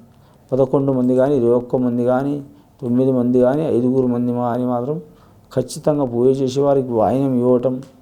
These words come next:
తీసుకోవడం చాలా మంచిది. చీర, అలాగే వస్త్రాలు, పసుపు, కుంకుమ, అలాగే స్త్రీలు ధరించే ఆభరణలు ఏవైనా సరే అండి, కానీ మాత్రం ఇవ్వటం, తీసుకోవడం చాలా వరకు మంచిది. వారితో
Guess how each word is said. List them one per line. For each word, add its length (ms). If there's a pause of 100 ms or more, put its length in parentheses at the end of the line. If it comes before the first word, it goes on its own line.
(220)
తీసుకోవడం 540 (260)
చాలా 360
మంచిది. 380 (600)
చీర, 240 (960)
అలాగే 360 (360)
వస్త్రాలు, 640 (760)
పసుపు, 340 (140)
కుంకుమ, 340 (760)
అలాగే 400
స్త్రీలు 400
ధరించే 320 (140)
ఆభరణలు 340 (140)
ఏవైనా 400
సరే 180
అండి, 240 (1080)
కానీ 200
మాత్రం 240 (160)
ఇవ్వటం, 380 (100)
తీసుకోవడం 480 (100)
చాలా 300
వరకు 260
మంచిది. 380 (480)
వారితో 400